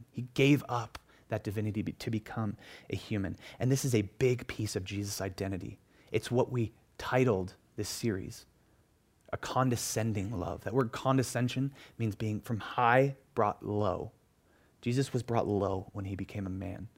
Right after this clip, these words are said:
as that, as our text says. So why is it so important that we get these two pieces of Jesus' identity? Um, first, it's because Jesus is God, Jesus is man,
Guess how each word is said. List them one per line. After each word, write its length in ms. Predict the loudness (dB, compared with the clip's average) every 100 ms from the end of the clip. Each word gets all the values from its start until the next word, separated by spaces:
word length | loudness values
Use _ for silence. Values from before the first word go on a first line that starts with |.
| _ _ _ -10
as 120 | -2
that, 160 | -2 0
as 120 | -2
our 80 | -4
text 380 | -4 -10 -10
says. 360 | -10 -10 -12 -18 _ _ _ _ _ _ _ _ _ _ _ _ _ _ _ -20 _ _ _ _ _ -20 -20 _ _ _ _ _ _ _ _ _ _ _ _ _ _
So 120 | 2 6
why 220 | 8 8
is 180 | 6 4
it 80 |
so 160 | 2 2
important 340 | 4 4 2
that 80 | 2
we 80 | 0
get 140 | -2
these 180 | -4 -6
two 200 | -4 -4
pieces 360 | -2 -4 -4 -4
of 80 | -2
Jesus' 380 | 0 2 2
identity? 520 | 0 0 -2 -2 -4 -6 -14 -12 -2
Um, 380 | 0 2 -2 -6
first, 400 | 0 2 2 0
it's 140 | -6 -4
because 420 | 0 4 4 2 -12 -20 _ _
Jesus 300 | -2 0 0
is 80 | 6
God, 400 | 10 10 8 2
Jesus 260 | -2 0
is 100 | 2
man, 380 | 4 4 4 2